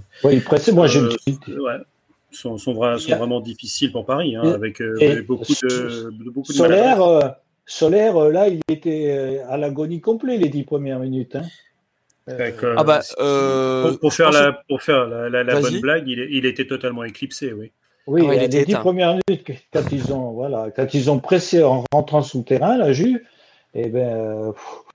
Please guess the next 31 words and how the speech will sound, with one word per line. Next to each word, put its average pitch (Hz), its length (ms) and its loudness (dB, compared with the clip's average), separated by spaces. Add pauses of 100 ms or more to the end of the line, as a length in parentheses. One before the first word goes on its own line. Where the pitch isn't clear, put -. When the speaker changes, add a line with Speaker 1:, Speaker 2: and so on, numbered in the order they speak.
(400)
Speaker 1:
je 110 140 -2
me 113 80 0
suis 131 120 -4
dit, 214 120 4
mais 156 100 2
ils 120 60 2
vont 120 120 2
prendre 131 260 0
un 196 60 4
but. 196 260 4
Bon, 110 260 -2
finalement, 120 480 -4
ils 123 80 0
en 120 100 0
ont 117 80 2
pas 156 160 0
pris, 277 220 0 (100)
mais 131 340 2 (640)
Speaker 3:
Non, 175 140 2
mais 160 100 2
ce - 100 -2
qui, - 220 -8
ce 135 100 -4
Speaker 1:
je - 60 -8
Speaker 3:
qui - 80 -2
est 120 60 2
Speaker 1:
veux 123 40 -4
dire 131 100 -2
Speaker 3:
triste 196 220 -4
avec, 131 300 0
euh, 110 600 -4